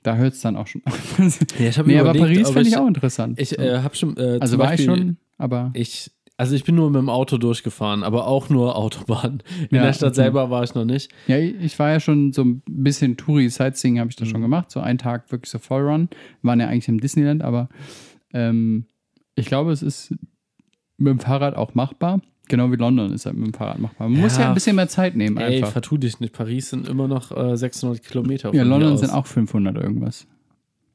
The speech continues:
Speaker 1: Aber dafür nimm-, nimmt man sich ja ein bisschen mehr Zeit. Aber
Speaker 2: Ja.
Speaker 1: das ist wirklich so, bei mir ist das noch so ein, ähm, nachdem ich jetzt gemerkt habe, okay, Amsterdam, drei Tage, das war cool, das hat Spaß gemacht. Also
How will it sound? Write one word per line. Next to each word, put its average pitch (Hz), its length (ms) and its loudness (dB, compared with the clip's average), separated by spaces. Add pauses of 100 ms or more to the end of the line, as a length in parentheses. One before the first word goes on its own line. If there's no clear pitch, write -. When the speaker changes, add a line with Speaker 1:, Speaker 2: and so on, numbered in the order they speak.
(120)
Speaker 1:
Aber 131 340 0 (320)
dafür 123 220 2
nimm-, 147 280 0
nimmt 147 200 2
man 147 120 2
sich 123 120 -2
ja 127 60 2
ein 117 80 2
bisschen 123 200 2
mehr 120 100 2
Zeit. - 240 -4
Aber 135 120 2
Speaker 2:
Ja. 156 60 2
Speaker 1:
das 170 180 2
ist - 180 0
wirklich 175 360 2
so, 156 300 2
bei 131 200 0
mir 160 220 4
ist 160 120 -4
das 139 160 -4
noch 139 160 0
so 127 180 -2
ein, 120 400 0
ähm, 117 340 0
nachdem 151 340 2
ich 160 100 -2
jetzt 139 180 -2
gemerkt 131 300 0
habe, 117 80 -4
okay, 165 460 -2
Amsterdam, 143 640 0
drei 110 160 -2
Tage, 135 520 -2 (220)
das - 180 -10
war 117 80 -4 (120)
cool, 165 220 6
das 131 140 -2
hat - 100 -4
Spaß 143 300 -2
gemacht. 131 480 -2
Also 120 300 -6